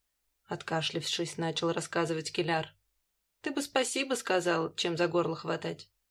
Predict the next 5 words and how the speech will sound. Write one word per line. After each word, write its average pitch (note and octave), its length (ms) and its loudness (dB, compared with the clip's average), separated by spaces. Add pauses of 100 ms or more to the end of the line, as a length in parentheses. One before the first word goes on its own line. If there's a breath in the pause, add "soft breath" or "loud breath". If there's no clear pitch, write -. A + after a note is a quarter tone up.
(520)
«Значит G#3 480 4
так», — - 300 2 (240)
перебил F3+ 340 2
я F3 160 2
брата. F3 400 -2